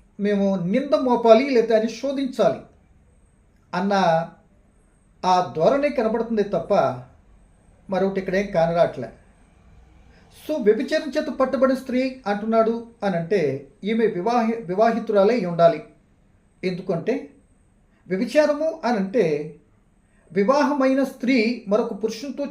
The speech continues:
చేసేది వ్యభిచారం. వివాహము కాకముందు ఏదైనా చేస్తుందనుకో, శరీ-, శరీరక్రియ చేసిందనుకోండి, ఆమెను అట్టి క్రియకు జారత్వము అంటారు.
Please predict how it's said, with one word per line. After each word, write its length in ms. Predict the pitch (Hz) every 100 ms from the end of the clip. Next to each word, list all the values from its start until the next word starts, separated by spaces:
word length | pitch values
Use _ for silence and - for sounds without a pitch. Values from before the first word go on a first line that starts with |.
| 220
చేసేది 640 | 220 233 311 226 208 208 -
వ్యభిచారం. 480 | 185 208 - 175 - - _ _ _ _ _ _ _ _ _ - _ -
వివాహము 560 | 190 240 311 277 302 -
కాకముందు 760 | 320 220 277 277 262 294 208
ఏదైనా 180 | 214 233
చేస్తుందనుకో, 640 | 220 202 - 226 208 202
శరీ-, 600 | 185 185 185 180 - -
శరీరక్రియ 520 | 185 190 190 226 226 214
చేసిందనుకోండి, 1000 | 190 190 202 175 185 175 170 135 127 - _ _ _ _ _ _ -
ఆమెను 720 | 165 208 262 233 190 175 - - _
అట్టి 280 | 185 185 233
క్రియకు 440 | - 196 240 226 226
జారత్వము 840 | - 165 175 196 - 190 254 - -
అంటారు. 380 | 170 165 160 -